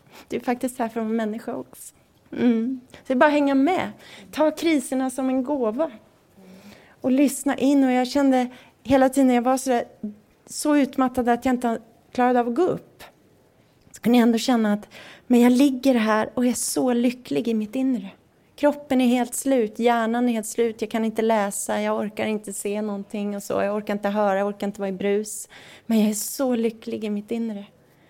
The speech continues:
Här är det <laughs> komplett. Så också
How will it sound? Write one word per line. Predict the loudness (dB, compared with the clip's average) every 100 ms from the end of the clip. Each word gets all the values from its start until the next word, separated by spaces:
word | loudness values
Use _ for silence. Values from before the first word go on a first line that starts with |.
| _
Här | -2 0 2
är | 0 -2
det | -6 -10 -8
<laughs> | -8 -8 -14 -18 -8
komplett. | -4 -4 -4 -8 -8 _ _ -18 -18 -20 -20 -20 -14
Så | -4 -4
också | -4 -6 -6 -6